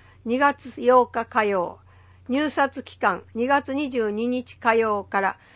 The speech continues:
二月二十四日木曜。購買予定物品、救急車、平成二十二年式。購買への参加申し込みなどをされる方は、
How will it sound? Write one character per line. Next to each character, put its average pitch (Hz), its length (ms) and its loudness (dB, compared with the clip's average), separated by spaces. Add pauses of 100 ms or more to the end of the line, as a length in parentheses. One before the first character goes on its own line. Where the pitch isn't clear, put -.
(180)
二 233 120 -2
月 277 260 0
二 269 180 -2
十 254 220 0
四 220 160 0
日 214 180 -4
木 202 400 -2
曜。 180 380 -4 (520)
購 294 280 6
買 285 260 6
予 269 140 2
定 262 280 2
物 240 200 0 (160)
品、 185 340 -6 (160)
救 294 240 -2
急 277 300 -2
車、 - 300 -4 (320)
平 277 220 4
成 262 280 2
二 277 160 -4
十 226 200 -2
二 202 160 -2
年 220 260 0
式。 - 440 -8 (2000)
購 285 280 4
買 285 240 6
へ 254 80 4
の 226 160 0
参 269 300 2
加 262 160 0
申 254 260 2
し - 120 -12
込 262 120 -2
み 247 120 -2
な 240 160 2
ど 214 140 -2
を 202 100 -2
さ 220 120 -4
れ 226 140 -2
る 208 100 -6
方 202 320 -2
は、 180 220 0